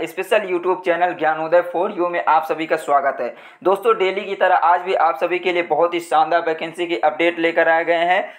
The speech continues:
आज की जिस vacancy की update देने वाले हैं वो पंजाब state की special vacancy है। तो आप सभी को बता दें, पंजाब अधीनस्थ सेवा चयन बोर्ड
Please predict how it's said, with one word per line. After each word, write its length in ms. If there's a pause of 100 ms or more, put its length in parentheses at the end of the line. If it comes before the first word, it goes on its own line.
(140)
आज 220
की 100
जिस 260
vacancy 400
की 100
update 360
देने 240
वाले 220
हैं 100
वो 180 (100)
पंजाब 480
state 380
की 200
special 420
vacancy 520
है। 180 (340)
तो 80
आप 260
सभी 160
को 120
बता 300
दें, 180
पंजाब 500 (100)
अधीनस्थ 680
सेवा 480
चयन 420
बोर्ड 320